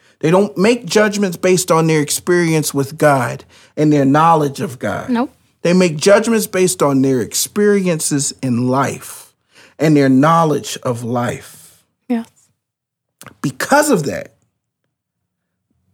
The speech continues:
Speaker 1: they're in a foolishness that doesn't please God.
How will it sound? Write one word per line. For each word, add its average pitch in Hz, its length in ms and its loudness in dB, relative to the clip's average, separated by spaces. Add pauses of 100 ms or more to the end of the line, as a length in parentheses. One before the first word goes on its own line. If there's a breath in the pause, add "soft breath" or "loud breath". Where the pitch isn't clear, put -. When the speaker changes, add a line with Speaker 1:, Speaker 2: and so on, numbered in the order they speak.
(220)
Speaker 1:
they're 226 400 2
in 196 160 2
a 160 60 0
foolishness 175 680 0
that - 300 -6
doesn't 143 280 0
please 127 360 -4
God. 151 320 -10